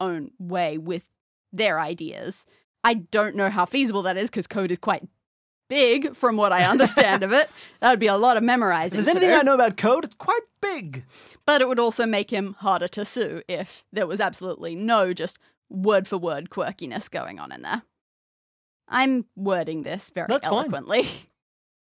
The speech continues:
Speaker 1: So that's the impression I've got so far, and I assume that if I check out Gunpoint Games or perhaps a couple of other more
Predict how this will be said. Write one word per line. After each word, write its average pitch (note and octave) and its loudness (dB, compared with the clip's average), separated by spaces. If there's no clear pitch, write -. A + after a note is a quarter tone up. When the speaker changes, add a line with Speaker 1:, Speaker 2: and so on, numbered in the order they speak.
Speaker 1:
So A#3+ -6
that's D#4+ 0
the D#4+ -2
impression A3 -4
I've F#3+ -6
got F#3 -6
so E3 -4
far, D#3+ 0
and G#3+ 0
I B3+ 4
assume A3 -4
that G3+ -2
if A3+ -4
I F#3+ 4
check F#3+ -6
out F#3 -2
Gunpoint F#3 -6
Games F#3 -4
or E3+ -4
perhaps F3 -2
a E3+ -10
couple F#3 -4
of F3 -4
other F3+ -2
more G3+ -2